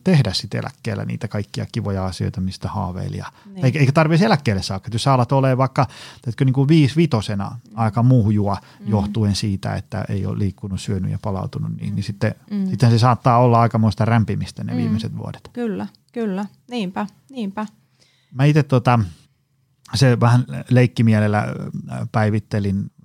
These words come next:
Speaker 1: just tätä kuolinvuoden harjoitusta, oma versioni siitä, sitä, että, et, et, et moni päätös tänä päivänä, ö, näyttäytyy sillä eri,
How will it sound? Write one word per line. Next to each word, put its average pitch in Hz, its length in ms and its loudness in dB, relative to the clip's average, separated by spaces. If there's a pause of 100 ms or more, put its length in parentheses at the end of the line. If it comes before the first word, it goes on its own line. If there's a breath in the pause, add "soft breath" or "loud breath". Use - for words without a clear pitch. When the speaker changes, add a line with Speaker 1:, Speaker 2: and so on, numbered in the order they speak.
(560)
Speaker 1:
just 117 180 0
tätä 110 200 2
kuolinvuoden 110 600 4
harjoitusta, 107 760 0 (640)
oma 113 260 2
versioni 107 440 0
siitä, 107 260 0
sitä, 127 120 2
että, 110 220 0 (500 loud breath)
et, - 140 -4 (160)
et, - 80 -20 (100)
et 107 140 -4 (500)
moni 170 400 2 (300)
päätös 143 520 2
tänä 120 340 2
päivänä, 107 640 -2
ö, 110 500 -4 (320 loud breath)
näyttäytyy 131 520 2
sillä 123 240 0
eri, 143 260 0